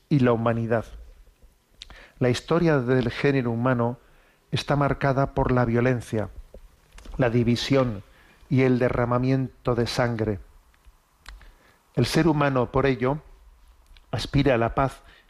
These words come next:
que perdió a causa del pecado original y también anhela en silencio a Dios". Bueno,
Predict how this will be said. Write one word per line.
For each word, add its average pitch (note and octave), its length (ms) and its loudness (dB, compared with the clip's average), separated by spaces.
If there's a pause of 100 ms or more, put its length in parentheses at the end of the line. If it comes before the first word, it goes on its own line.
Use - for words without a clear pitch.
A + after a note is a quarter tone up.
que C#3+ 120 0
perdió C3 520 0
a B2+ 120 2
causa C3+ 380 0
del A#2+ 180 0
pecado C3 360 -2
original B2+ 640 0 (540)
y C#3+ 120 2
también C#3 500 0 (120)
anhela C3+ 500 2 (260)
en C3+ 160 2
silencio A#2+ 640 0 (100)
a A2+ 100 -2
Dios". F#2 360 -6 (2250)
Bueno, A#2+ 220 0